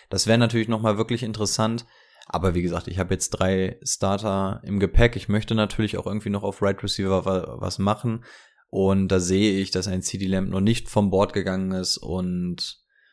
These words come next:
ja, brauchen wir im Endeffekt nicht lange drüber reden. Klar, Chris Godwin wäre noch gut, Amari Cooper auch gut,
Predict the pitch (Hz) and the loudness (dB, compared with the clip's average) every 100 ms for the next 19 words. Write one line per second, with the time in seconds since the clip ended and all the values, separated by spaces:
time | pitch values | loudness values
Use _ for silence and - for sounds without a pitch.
0 | _ _ _ _ _ _ - 110 95 92 | _ _ _ _ _ _ -18 -16 -10 -2
1 | 95 110 110 113 117 117 120 - 117 120 | 2 4 4 4 0 2 0 2 0 2
2 | 113 113 107 104 101 117 120 120 110 - | 0 2 2 4 6 6 4 2 0 0
3 | 104 107 101 - 101 - 107 117 120 113 | 2 2 0 -2 -2 2 0 2 2 4
4 | 110 110 110 107 - 113 113 - 98 101 | 4 2 2 -2 -2 0 0 0 2 4
5 | 107 104 - 127 117 107 113 120 - - | 4 2 -2 0 0 4 4 4 2 0
6 | 120 117 | 2 2